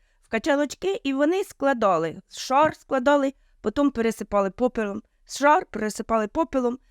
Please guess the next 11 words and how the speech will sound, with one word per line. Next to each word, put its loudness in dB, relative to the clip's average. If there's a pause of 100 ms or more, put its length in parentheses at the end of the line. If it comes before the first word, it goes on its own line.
(120)
і -6
так, 2
поки -2
жлукто -2
наповниться. -2 (160)
О, -4
потім -2
вона 2
йшла 0
до, 0 (300)
е, 2